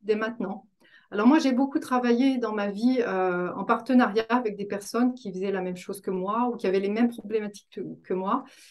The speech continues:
Et du coup, ça peut être aussi, hein, euh, ça fait partie du défi, c'est vraiment de, de choisir une personne avec laquelle vous êtes en confiance et, euh, avec laquelle vous allez à, à la fois partager vos difficultés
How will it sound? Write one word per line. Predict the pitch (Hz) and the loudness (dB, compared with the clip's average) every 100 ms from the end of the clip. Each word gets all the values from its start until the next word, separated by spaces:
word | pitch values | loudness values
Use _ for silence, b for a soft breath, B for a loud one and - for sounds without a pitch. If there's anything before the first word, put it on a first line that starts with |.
| B B - | B B -6
Et | 196 | -4
du | 202 | -4
coup, | - 302 320 | -4 0 0
ça | - 233 | 2 2
peut | 233 | 4
être | 262 254 | 4 4
aussi, | 220 - 254 226 | 0 0 -2 -2
hein, | 196 208 190 | -6 -4 -2
euh, | 180 185 | -2 -4
ça | 185 202 | -4 -4
fait | 220 | -2
partie | 233 220 240 | -2 -2 -6
du | 202 | -8
défi, | 202 208 - 277 | -6 -6 -4 -4
c'est | 240 | -2
vraiment | 202 226 247 247 | -2 2 4 4
de, | 208 190 190 - | 2 0 -4 -10
de | 202 | -8
choisir | 233 226 247 233 | -2 2 2 0
une | 214 | -2
personne | 214 202 254 247 233 - b b b b - | -4 -2 2 2 2 -6 b b b b -10
avec | 190 202 | -6 -4
laquelle | 214 202 233 214 | -2 0 0 0
vous | 214 | -2
êtes | 208 208 | -4 -4
en | |
confiance | 196 208 - 240 262 269 - | -6 -8 -2 2 4 2 0
et, | 214 196 | -2 0
euh, | 185 175 | 0 -2
avec | 185 185 | -4 -6
laquelle | 190 247 233 | -4 0 -2
vous | 214 | -2
allez | 208 233 | 2 4
à, | 214 | 2
à | - 202 | 0 -4
la | 202 | -2
fois | 247 240 | 0 2
partager | 233 - 208 247 | 2 0 0 2
vos | 233 220 | 4 2
difficultés | 233 - 233 220 - 233 240 | 0 -4 -6 -8 0 0 0